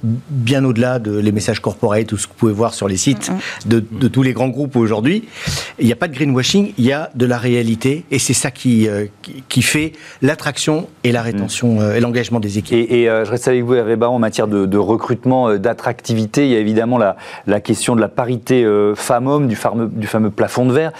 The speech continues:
Speaker 3: Euh, vous avez signé l'an dernier la charte, euh, Jamais sans
Speaker 1: Jamais
Speaker 3: elle
Speaker 1: sans
Speaker 3: et la
Speaker 1: elle.
Speaker 3: charte édictée
Speaker 1: Ouais.
Speaker 3: par O N Femmes en, en, en France. Ça se traduit comment, si on essaie d'être très concret, par quelles actions ?
Speaker 1: Très concrètement, euh, alors on a par nature chez McDonald's depuis toujours un recrutement extrêmement inclusif sur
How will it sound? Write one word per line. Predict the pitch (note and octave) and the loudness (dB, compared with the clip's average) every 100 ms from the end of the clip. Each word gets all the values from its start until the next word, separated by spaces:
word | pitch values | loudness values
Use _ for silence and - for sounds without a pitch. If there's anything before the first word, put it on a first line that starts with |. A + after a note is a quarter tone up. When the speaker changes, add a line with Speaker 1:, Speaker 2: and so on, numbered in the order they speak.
| - - | -16 -4
Speaker 3:
Euh, | G#2+ G#2+ A2 | 0 2 2
vous | A2+ | 2
avez | C3+ | 0
signé | - D3+ E3 | 0 2 2
l'an | C#3 | 2
dernier | B2 B2 C#3+ D#3+ | 0 0 0 0
la | A#2 | 0
charte, | - C#3 - A#2+ | -2 -4 0 2
euh, | G#2+ G#2 F2+ | 4 2 0
Jamais | G2+ B2+ C3 | 0 0 -2
sans | B2 B2+ | -2 0
Speaker 1:
Jamais | A#2+ D#3 C3 | 2 2 0
Speaker 3:
elle | |
Speaker 1:
sans | C3 | 0
Speaker 3:
et | C#3+ | 0
la | C3 | 0
Speaker 1:
elle. | |
Speaker 3:
charte | C#3 C#3+ D3 - | 0 0 0 0
édictée | B2 B2 A#2+ | 0 2 0
Speaker 1:
Ouais. | C#3 | 0
Speaker 3:
par | B2 A#2 | 0 0
O | A#2 | 0
N | A#2+ | 0
Femmes | - C3 A#2+ | -2 0 2
en, | G#2+ - | 0 0
en, | A2+ A#2+ | 0 0
en | |
France. | - C3 - - - - - | -2 -4 -6 -12 -16 -16 -8
Ça | - D3 | -4 -4
se | |
traduit | - F#3 G#3 | -2 -4 -4
comment, | G#3 D3+ C3+ | -2 0 0
si | B2+ | 0
on | C#3 | 0
essaie | C3 D#3 | 2 0
d'être | C3 | 0
très | - - | -2 -2
concret, | C3+ - B2 | -2 0 -2
par | A2+ | -2
quelles | - C3 | -2 0
actions ? | A#2 - A2 - | -2 -4 -10 -8
Speaker 1:
Très | - F3+ | -4 -4
concrètement, | F3 E3+ - D#3+ E3 E3 F#3 A#3 - | -2 -6 -4 -4 0 0 0 -2 -2
euh, | C#3 C3 B2 A#2+ A2+ A2+ | -2 0 0 0 0 0
alors | B2+ A2+ | 0 0
on | A#2+ | 0
a | B2 A#2 G#2+ G#2+ _ - | 0 -2 -4 -6 _ -6
par | C#3+ | -4
nature | C3+ A#2+ D#3 | -4 -4 -4
chez | - C3 | -2 0
McDonald's | B2 A2 A2+ C3+ C3 | 0 0 0 0 -2
depuis | C3 B2 | -2 -2
toujours | A2+ A2+ C#3 | 0 0 0
un | B2+ | 0
recrutement | A#2 G#2+ A2+ - A#2+ | -2 -4 -4 -2 -2
extrêmement | A2+ - A2+ A2 | -2 -2 0 0
inclusif | G#2 - A2 D3+ - - | 0 0 0 0 -2 -6
sur | - - | -6 -6